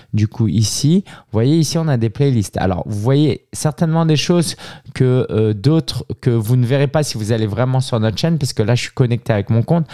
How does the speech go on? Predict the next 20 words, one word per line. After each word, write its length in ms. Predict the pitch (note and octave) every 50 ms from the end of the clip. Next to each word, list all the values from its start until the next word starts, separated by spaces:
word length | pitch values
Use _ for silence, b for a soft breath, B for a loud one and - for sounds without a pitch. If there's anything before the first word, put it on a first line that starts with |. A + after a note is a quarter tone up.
| B B B B B
Donc, 160 | C3 C3+ B2+
vous 140 | A#2+ A#2 A2
voyez 320 | G#2+ B2 B2+ C3 C#3 D3
aussi, 540 | C#3 F2 A2+ B2 - - - - D3 D#3 - B B B B B -
euh, 280 | G2 G2+ G2 G2+ G2+
des 160 | G2 G2+ A#2
choses 420 | A2+ - - D3 D3+ D#3 C3+ - A#2+ G#2 G#2 -
qui 140 | - - A2+
ne 40 | A2
sont 240 | - - B2 A2+
pas 440 | G#2 - - - D3 D3 C3 - _ -
répertoriées. 800 | - - B2 A2+ - B2 A#2 - - - A2+ G#2 G#2 F2+ - - B B B B B -
Mais 140 | A2 B2+
vous 60 | B2+ -
voyez, 380 | A2+ A#2+ B2 C#3+ E3 E3+ D#3
ici, 240 | D3 C3 - - D3+
il 60 | C#3+
y 60 | C3+
a 40 | A2+
le, 240 | G#2 G#2+ G#2 G2+